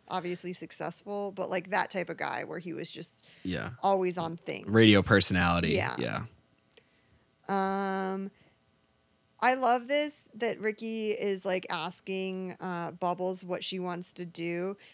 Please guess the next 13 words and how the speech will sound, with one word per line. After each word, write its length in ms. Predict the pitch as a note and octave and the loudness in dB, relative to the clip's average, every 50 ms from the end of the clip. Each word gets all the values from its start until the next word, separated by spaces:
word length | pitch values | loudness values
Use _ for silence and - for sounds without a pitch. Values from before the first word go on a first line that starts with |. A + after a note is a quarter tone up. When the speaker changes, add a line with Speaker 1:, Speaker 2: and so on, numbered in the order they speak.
| _ - | _ -8
Speaker 1:
and 120 | - G3 G3 | -6 -2 -2
Bubbles 320 | G3 G3 G3 G#3+ A3 - | 0 0 0 -2 -4 -2
says 160 | - G#3+ G#3 - | -4 -4 -4 -4
she 160 | - A3 G#3 | -6 -6 -6
wants 340 | G3+ F#3+ F3+ F#3 F#3 - - | -6 -6 -6 -6 -6 -8 -8
to 140 | - F#3 | -6 -6
be 160 | F3+ F#3 F#3+ F3+ | -6 -4 -2 -2
a 80 | F3+ | -2
voice 340 | E3 F3 F3 F3 F3 F3 - | -4 -4 -6 -6 -6 -6 -8
for 140 | - F3+ F3 | -8 -8 -8
cartoons, 720 | - - F3 E3+ E3 - - F3 E3 E3+ F3+ G#3 G#3 G3 F#3+ | -6 -6 -6 -6 -6 -6 -8 -8 -6 -6 -6 -6 -6 -6 -8
which 180 | F3+ F3 - | -8 -8 -8
is 220 | F#3+ F#3 F3 - | -8 -10 -10 -12